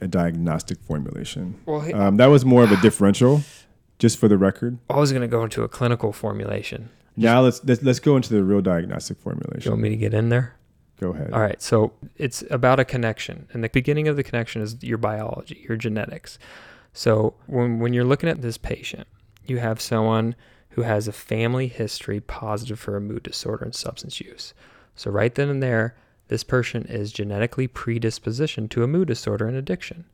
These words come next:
Speaker 1: Mm.
Speaker 2: And then you throw in environmental stressors into that individual. So you have that genetic predisposition, then you face these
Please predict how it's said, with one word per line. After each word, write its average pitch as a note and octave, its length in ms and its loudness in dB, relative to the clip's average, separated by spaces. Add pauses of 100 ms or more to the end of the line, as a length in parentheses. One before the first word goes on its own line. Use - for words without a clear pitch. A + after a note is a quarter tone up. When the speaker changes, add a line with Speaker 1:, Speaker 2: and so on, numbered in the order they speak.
Speaker 1:
Mm. E2+ 500 -6
Speaker 2:
And A2 140 -6
then A#2 160 0
you A#2 140 0
throw A2 340 0
in A2 140 -2
environmental G#2+ 760 -4
stressors A#2+ 720 -4
into A2 180 -6
that G#2+ 200 -2
individual. G#2+ 760 -4 (240)
So - 140 -8
you A2+ 100 -2
have A2 120 0
that - 140 -2
genetic G#2+ 340 -2
predisposition, B2 800 -2
then B2 140 2
you A#2 80 2
face A2+ 320 -4
these G#2+ 420 -6